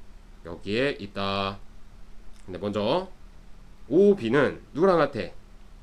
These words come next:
O D랑 같죠. 가는 맞고. 두 번째, A, B는, A, B는 A, D와 같다. 맞네.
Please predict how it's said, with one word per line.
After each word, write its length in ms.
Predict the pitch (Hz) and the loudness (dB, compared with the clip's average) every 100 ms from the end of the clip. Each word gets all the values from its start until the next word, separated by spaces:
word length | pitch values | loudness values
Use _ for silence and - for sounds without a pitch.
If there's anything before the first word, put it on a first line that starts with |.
| - - - - - - - - - - - - | -20 -20 -20 -20 -20 -20 -20 -20 -20 -20 -20 -4
O 300 | 135 170 170 | 2 4 4
D랑 500 | 110 110 156 180 156 - | 2 2 2 2 -8 -4
같죠. 540 | 196 151 139 143 147 | -4 2 2 2 -2
가는 200 | - 101 101 | -6 -6 -6
맞고. 340 | 85 82 80 - - | -8 -10 -12 -14 -12
두 80 | 131 | -2
번째, 280 | 160 85 - - - - - - - - - - - - - - - | -2 -2 -12 -16 -18 -16 -14 -12 -14 -16 -16 -18 -18 -18 -18 -18 -2
A, 180 | 143 143 | 2 2
B는, 460 | 120 135 139 90 - - - - - - - - | 2 2 2 0 -10 -16 -16 -14 -16 -16 -14 -2
A, 220 | 127 139 | 0 0
B는 400 | 113 101 196 190 | 0 2 2 2
A, 180 | 101 110 | -2 -2
D와 400 | 101 98 151 170 | -2 0 0 -2
같다. 280 | - - 73 | -6 -14 -14
맞네. 460 | - 90 85 139 | -10 -10 -6 -6